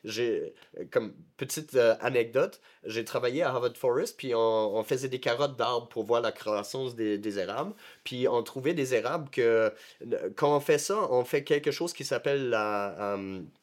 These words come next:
interdatation, où tu prends deux carottes d'arbres et tu essaies d'aligner le pattern pour t'assurer que, ah, ça, c'est les bonnes années. Tu alignes les bonnes années avec les bonnes années, parce qu'il y a comme une grosse année de croissance, puis après ça, deux petits.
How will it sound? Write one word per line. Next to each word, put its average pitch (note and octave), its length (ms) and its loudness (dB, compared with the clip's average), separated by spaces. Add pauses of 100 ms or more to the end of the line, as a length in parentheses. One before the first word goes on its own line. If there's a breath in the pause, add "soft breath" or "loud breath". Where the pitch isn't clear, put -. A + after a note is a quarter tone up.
interdatation, B2+ 920 -2 (320 loud breath)
où C3+ 180 0
tu C3+ 180 -8
prends D#3+ 380 2
deux D3 260 2
carottes D3+ 440 2
d'arbres B2+ 480 0 (240 loud breath)
et C3 180 2
tu C#3 120 2
essaies C#3+ 280 4
d'aligner C3+ 640 2
le C3+ 200 4
pattern C#3+ 440 0
pour C3+ 200 0
t'assurer C3+ 580 2
que, A#2+ 440 8
ah, A#2+ 220 4
ça, C3+ 160 0
c'est C3+ 140 0
les A#2 140 0
bonnes A#2 260 2
années. A2 260 0
Tu G#2 140 0
alignes A#2 400 0
les A2 100 -2
bonnes A2+ 300 2
années A2+ 220 2
avec G#2 220 0
les G#2 80 -2
bonnes G2 260 -2
années, G2 180 -2
parce F#2+ 220 -4
qu'il G2+ 180 -2
y G2+ 120 -2
a G2 40 -2
comme G2 200 -6
une G2 100 -8
grosse C#3+ 320 0
année C#3 180 2
de C3+ 80 -8
croissance, C3 420 0
puis A#2 100 -2
après G#2+ 180 -2
ça, G#2+ 140 -4
deux G2+ 160 -4
petits. C3 500 -6